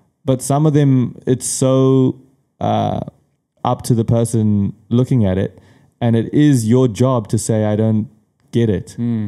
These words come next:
Speaker 1: I don't get it."
Speaker 2: Yeah, what I don't understand is why there are some, if we're speaking specifically about books again, why there are some that seem to be not subject to scrutiny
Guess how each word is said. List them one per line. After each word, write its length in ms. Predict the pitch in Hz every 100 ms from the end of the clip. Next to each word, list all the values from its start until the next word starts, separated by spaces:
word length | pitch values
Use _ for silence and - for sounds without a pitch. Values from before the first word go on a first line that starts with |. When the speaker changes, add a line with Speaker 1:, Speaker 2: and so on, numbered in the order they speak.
| 101
Speaker 1:
I 80 | 110
don't 160 | 113
get 180 | 104 110
it." 200 | 92 - -
Speaker 2:
Yeah, 180 | 113 120
what 140 | 113 120
I 140 | 131
don't 180 | 139 139
understand 400 | 123 117 127 117
is 120 | 104
why 160 | 113 113
there 160 | 117
are 40 | 113
some, 540 | - 113 113 110 - - 120
if 140 | 110
we're 80 | 113
speaking 580 | 110 110 110 107 110 -
specifically 540 | 113 107 107 107 113
about 240 | 104 104
books 260 | 101 120 -
again, 260 | 113 107 101
why 220 | 107 110
there 180 | 113 110
are 60 |
some 380 | 101 110 107 110
that 200 | 107 95
seem 260 | - 113 110
to 100 | 113
be 260 | 113 113
not 480 | 110 104 107 110 -
subject 600 | - 110 110 104 110 -
to 100 | 110
scrutiny 680 | - - 113 107 110 101